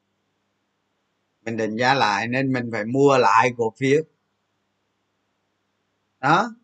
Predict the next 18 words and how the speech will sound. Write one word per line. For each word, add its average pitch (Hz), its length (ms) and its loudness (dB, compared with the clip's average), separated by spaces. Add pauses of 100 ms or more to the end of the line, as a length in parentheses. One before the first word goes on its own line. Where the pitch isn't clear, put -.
(360)
Sau 165 260 4
lên 175 260 4
mà 160 100 2
bốn 160 260 2
mươi, 180 300 -2
bốn 170 220 4
mươi 180 80 -6
mấy 170 300 4
đó 185 120 2
là 170 100 -2
mình 147 180 -2
bán 151 280 2
hết 214 100 2 (100)
cổ 131 220 -6
phiếu 175 180 -2
luôn 180 180 -10
đó. 202 180 -10 (1120)
Đó. 202 180 -8